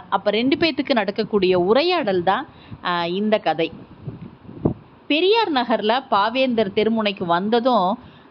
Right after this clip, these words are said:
ஆ, "எத்தனாவது வீடு?" அப்படின்னு குழப்பம் சகுந்தலாவுக்கு வந்துச்சு. அஞ்சாவது வீடுன்னு தான் அவளுக்கு ஞாபகம். போன முறை வந்திருக்கோம். ஆ, அஞ்சாவது வீடு வடக்கு பார்த்த மாதிரி இருக்கும் அப்படின்னு இவளுக்கு நினைவுக்கு வருது.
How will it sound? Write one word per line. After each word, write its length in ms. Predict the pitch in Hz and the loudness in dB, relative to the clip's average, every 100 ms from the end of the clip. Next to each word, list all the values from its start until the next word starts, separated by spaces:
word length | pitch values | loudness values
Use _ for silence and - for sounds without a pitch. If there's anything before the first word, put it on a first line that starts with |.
| - - | -20 -10
ஆ, 180 | 214 214 | -4 -2
"எத்தனாவது 800 | 202 269 302 571 554 440 339 269 | 0 0 0 0 2 2 2 2
வீடு?" 540 | 285 285 262 247 240 | 0 2 4 4 2
அப்படின்னு 460 | - 208 220 214 226 | 0 -2 -2 -2 -2
குழப்பம் 440 | 226 202 214 226 220 | 0 2 0 -2 -2
சகுந்தலாவுக்கு 680 | 190 208 196 180 160 170 | -2 0 2 2 0 -2
வந்துச்சு. 480 | 208 170 165 156 175 - - - - | -2 -2 -4 -6 -14 -16 -20 -20 -10
அஞ்சாவது 840 | - 269 415 - 508 466 359 269 | -6 -4 -4 -2 0 2 0 0
வீடுன்னு 400 | 233 247 233 233 | 0 0 0 0
தான் 140 | 220 302 | 0 0
அவளுக்கு 340 | 220 214 233 | 0 -2 -2
ஞாபகம். 500 | 202 185 196 202 190 - - | 0 0 0 -2 -4 -6 -2
போன 220 | 220 226 | 0 0
முறை 220 | 202 226 | 0 0
வந்திருக்கோம். 720 | 214 196 226 226 - 185 175 - - - - _ 185 | 0 0 0 0 2 2 2 0 -8 -20 -20 _ -6
ஆ, 560 | 180 175 175 170 170 170 - - - | -2 0 0 0 -2 -6 -16 -16 -6
அஞ்சாவது 640 | 214 240 302 302 233 214 | -4 0 2 2 0 -2
வீடு 680 | 214 247 240 320 370 269 208 | 0 0 0 2 4 4 2
வடக்கு 420 | 226 320 415 403 | 2 0 -2 -2
பார்த்த 240 | 311 240 214 | 0 0 0
மாதிரி 340 | 196 240 226 | -2 0 0
இருக்கும் 360 | 202 190 190 - | 0 0 -2 -2
அப்படின்னு 340 | 208 214 214 | -2 -2 -2
இவளுக்கு 380 | 233 254 202 208 | 0 0 0 -2
நினைவுக்கு 440 | 180 185 202 185 165 | -2 -2 -2 -4 -2
வருது. 500 | 165 170 160 185 | 0 0 0 0